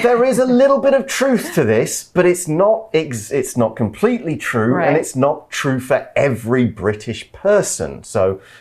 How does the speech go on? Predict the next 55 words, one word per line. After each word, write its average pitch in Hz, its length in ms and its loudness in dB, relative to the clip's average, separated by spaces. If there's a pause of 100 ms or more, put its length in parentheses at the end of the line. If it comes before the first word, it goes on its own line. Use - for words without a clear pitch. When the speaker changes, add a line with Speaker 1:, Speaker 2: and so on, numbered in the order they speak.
Speaker 1:
if 127 220 -2
we 143 140 2
are 117 100 4
stereotyped 156 920 -2
like 101 240 0
this, 123 200 0
sometimes 123 640 -2
you 107 80 -4
just - 140 -12
go, 101 180 0
"Ah, 120 320 0
okay, 95 300 -8
whatever." 107 580 0 (320)
But 139 120 2
if 143 220 -2
the 113 120 -2
st-, - 320 -8
if 123 140 -4
it's 127 160 -6
a 117 40 -8
stereotyped 151 880 0
Asian 123 440 0
role, 117 220 2
it's - 140 -4
like, 104 200 0
"Okay, 90 260 -2 (260)
you 156 240 2
are 147 180 4
the 120 80 -2
servant, 123 800 -2
you 120 360 2
are 107 240 2
the, 101 320 4
you 104 100 -4
know, 90 100 0
you're 95 180 0
not 123 240 2
the 127 60 -2
boss, 117 400 0
you're 107 120 0
the 104 100 -2
worker, 110 600 0
Speaker 2:
Mm-hmm. 180 360 -8
Speaker 1:
you're 120 220 2
just - 320 -4
the 113 100 0
girl 131 300 2
who 117 160 0
sings 117 360 0
in 110 120 0
a 101 60 -4
tea 120 340 -4
house," - 500 -8
you 95 140 -6
know, 87 180 -2